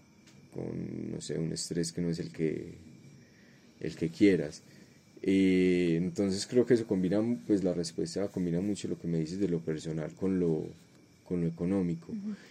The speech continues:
Speaker 1: Igual, pues, obviamente tenemos, pues, nuestras aspiraciones económicas, pero creo que, <clears throat> una vez encuentras lo que te gusta, cuando emprendes en algo que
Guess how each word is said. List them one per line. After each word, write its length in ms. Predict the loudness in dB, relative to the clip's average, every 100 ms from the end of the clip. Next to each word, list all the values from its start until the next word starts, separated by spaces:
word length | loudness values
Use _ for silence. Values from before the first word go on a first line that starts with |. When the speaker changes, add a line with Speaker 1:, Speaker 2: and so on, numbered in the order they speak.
| -14 -6
Speaker 1:
Igual, 360 | 0 2 2
pues, 320 | 2 0 0 -6
obviamente 540 | -4 0 0 0 -2
tenemos, 420 | -4 -4 -2 -2 0
pues, 160 | -2
nuestras 340 | -2 -4 -4 -4
aspiraciones 600 | -6 -4 -2 -2 -2 -4
económicas, 760 | -4 -2 0 0 -2 -2 -4
pero 240 | -2 -4
creo 300 | -2 -2 0
que, 220 | 2 0 0 -8 -18 -6
<clears throat> 20 |
una 640 | -4 -2 -2 -4 -4 0
vez 160 | 2 2
encuentras 560 | 4 4 4 4 2 0
lo 100 | -4
que 120 | -4
te 120 | -4
gusta, 560 | -2 0 0 -2 -4 -6 -20 -20 -12
cuando 260 | -4 -2 -2
emprendes 560 | -2 -2 0 0 0
en 100 | 0
algo 280 | -2 -4 -4
que 280 | 0 0